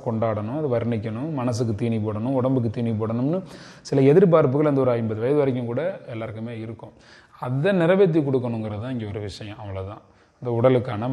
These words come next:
மனசுக்கான, உயிருக்கான, ஆத்மாவுக்கான பசியை போக்கி தர வேண்டும்.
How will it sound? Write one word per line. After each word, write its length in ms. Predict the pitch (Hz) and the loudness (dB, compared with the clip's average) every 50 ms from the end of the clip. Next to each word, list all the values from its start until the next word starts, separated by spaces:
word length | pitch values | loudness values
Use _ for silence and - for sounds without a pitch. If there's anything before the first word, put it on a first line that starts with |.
| 123 | -2
மனசுக்கான, 520 | 120 120 110 - 135 113 113 104 104 117 123 113 | -2 -2 -4 -4 -4 -4 -4 -4 -4 -4 -4 -2
உயிருக்கான, 500 | 117 120 127 127 117 - - 110 104 101 113 120 113 113 | 0 0 0 0 -2 -2 -6 -8 -8 -8 -8 -6 -6 -6
ஆத்மாவுக்கான 580 | 117 120 127 127 113 101 - 117 120 127 139 - | -4 -2 -2 -2 -2 -4 -4 -6 -6 -6 -8 -6
பசியை 440 | - 123 113 - - 147 143 139 131 | -4 -4 -4 -4 -4 -2 -2 -2 -2
போக்கி 420 | 135 - 160 170 160 - 160 131 | -2 -4 -4 -4 -4 -4 -6 -6
தர 200 | - 120 107 120 | -6 -8 -8 -8
வேண்டும். 380 | 117 120 120 120 101 135 139 | -10 -10 -10 -10 -10 -12 -12